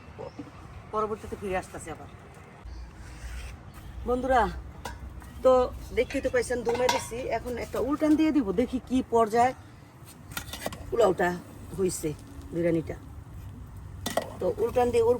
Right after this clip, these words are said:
উপ-, উপর নিচটা আর কি ই করে দিই। তো সুন্দর করে এই যে বন্ধুরা দেখেন ফুটছে, আর ডিমগুলা দেখেন কেমন সুন্দর একটা কালার আসছে ডিমের। আর আমি এখন সব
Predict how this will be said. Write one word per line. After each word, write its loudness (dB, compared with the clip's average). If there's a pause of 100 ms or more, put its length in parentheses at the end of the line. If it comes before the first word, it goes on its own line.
উপ-, -8
উপর 6 (100)
নিচটা 2 (140)
আর -4
কি -2 (1300)
ই -2
করে 8
দিই। -2 (680)
তো -2 (120)
সুন্দর 4 (120)
করে 8 (260)
এই -6
যে 4 (220)
বন্ধুরা 2
দেখেন -2
ফুটছে, -4 (680)
আর -8
ডিমগুলা 0
দেখেন 0
কেমন 0 (120)
সুন্দর 0
একটা -10 (100)
কালার 0
আসছে 2
ডিমের। 0 (1080)
আর -6
আমি 0 (140)
এখন -6 (180)
সব -2